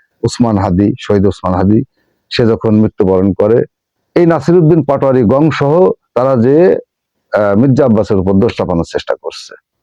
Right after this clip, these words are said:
মির্জা আব্বাস এভারকেয়ার হাসপাতালে শহীদ উসমান হাদিকে দেখতে যায়, তখনই তাকে অপমান করে। মানে উদ্দেশ্য হলো ঢাকা আট আসনে একটা উত্তপ্ত, আহ,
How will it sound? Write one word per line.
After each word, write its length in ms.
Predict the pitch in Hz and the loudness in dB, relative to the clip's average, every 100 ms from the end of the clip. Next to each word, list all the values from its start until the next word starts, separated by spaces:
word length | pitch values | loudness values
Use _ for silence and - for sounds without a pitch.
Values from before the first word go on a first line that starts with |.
| _ _ _ _ _ _ - | _ _ _ _ _ _ -4
মির্জা 260 | 107 110 131 | 0 2 2
আব্বাস 480 | 123 160 180 - - | 2 0 -2 -8 -2
এভারকেয়ার 420 | 113 143 131 156 | 0 0 0 0
হাসপাতালে 600 | 139 131 143 147 160 - - _ _ _ _ _ _ _ _ _ _ _ _ _ _ | 2 0 -2 2 2 2 -2 _ _ _ _ _ _ _ _ _ _ _ _ _ _
শহীদ 300 | - 170 151 | -2 0 2
উসমান 360 | 147 - 131 104 | 0 -2 -2 0
হাদিকে 280 | 110 110 | 0 0
দেখতে 340 | 101 117 - 95 | 0 0 -2 -2
যায়, 180 | 76 60 _ _ _ - | -2 -4 _ _ _ -6
তখনই 300 | 113 160 147 | -2 -2 0
তাকে 180 | 127 | 0
অপমান 400 | 113 87 85 80 | 0 0 -2 -2
করে। 220 | 69 76 - _ _ _ _ _ _ _ _ _ _ _ _ _ _ - | -4 -6 -8 _ _ _ _ _ _ _ _ _ _ _ _ _ _ -4
মানে 280 | 131 160 180 | -2 0 0
উদ্দেশ্য 560 | - 127 131 185 - | 0 0 2 0 0
হলো 440 | 190 190 214 214 214 | 0 4 4 2 2
ঢাকা 360 | 202 - 170 | -2 -2 -2
আট 180 | 156 151 | -2 -2
আসনে 320 | 143 175 190 | -4 0 2
একটা 420 | 202 - 147 - | 2 0 -2 -2
উত্তপ্ত, 540 | 131 - - 156 151 131 | 0 -2 -2 -6 -2 0
আহ, 400 | 85 - - | -2 -4 -6